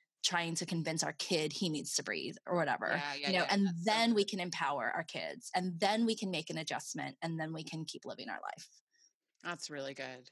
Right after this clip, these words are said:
Speaker 2: Yeah, I'm reading a book by Haley Morgan right now, not adoptive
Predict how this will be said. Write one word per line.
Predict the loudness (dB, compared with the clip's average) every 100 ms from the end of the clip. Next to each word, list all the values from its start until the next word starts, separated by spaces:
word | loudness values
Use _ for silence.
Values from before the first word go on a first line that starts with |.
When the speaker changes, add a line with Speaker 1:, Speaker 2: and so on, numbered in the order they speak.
| _ -6
Speaker 2:
Yeah, | -2 -2
I'm | -2
reading | -2 -2 -2 -4 -6
a |
book | 0 0 0 -4 -10 -12 -4
by | 0 2 2 0
Haley | -4 -2 0 0
Morgan | -2 -2 -4 -4 -8
right | -8 -4
now, | -2 -2 -6 _ -4
not | 2 4 4 0
adoptive | 0 0 0 -4 -8